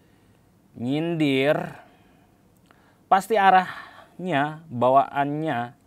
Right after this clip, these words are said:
kita akan berpikir bahwa lagu itu ditujukan untuk Megbi. Oke, gua nggak pengen yang terlalu mengira-ngira, gua nggak pengen yang terlalu menerka-nerka bahwa lagu ini ditujukan untuk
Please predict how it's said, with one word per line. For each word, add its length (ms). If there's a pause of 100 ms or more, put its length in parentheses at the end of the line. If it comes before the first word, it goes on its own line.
kita 320
akan 240
berpikir 480
bahwa 240
lagu 240
itu 240
ditujukan 480
untuk 320 (640)
Megbi. 560 (2500)
Oke, 240
gua 320
nggak 360
pengen 440
yang 200
terlalu 360
mengira-ngira, 1040
gua 240
nggak 160
pengen 360
yang 40
terlalu 360
menerka-nerka 760
bahwa 240
lagu 240
ini 400
ditujukan 600
untuk 400